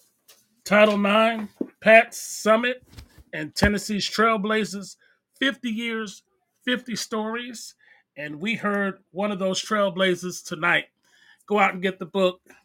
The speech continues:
Continue to educate yourself and educate others as women's sports are still advancing. Title nine is not through. And so we'll be back next week, Monday,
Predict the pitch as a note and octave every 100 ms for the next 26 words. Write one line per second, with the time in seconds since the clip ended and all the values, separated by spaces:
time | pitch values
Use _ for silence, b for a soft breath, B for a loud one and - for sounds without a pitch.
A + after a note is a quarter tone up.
0 | - D#3+ A3+ G3+ G3 F3 - G3 - -
1 | G3 F3+ F3+ E3 - - F3 D#3+ F#3 F3
2 | E3+ E3+ - - B B B _ C#3+ C#3
3 | D3 F#3+ F#3 F3+ F3 - - - F3+ F3+
4 | F3 - D3 - - _ _ - - C#4+
5 | C4 E3 F3 D#3 - A2+ - - F#3+ G#3
6 | G3+ G#3+ D#3 G3 G3+ G3+ E3+ B2 _ b
7 | b b b b b b _ _ D#3 D3+
8 | F#3 A3+ A3 G#3 A3 C#4 _ _ F#3 F3
9 | - A#3 C4 - - F3+ G#3+ A3 A#3+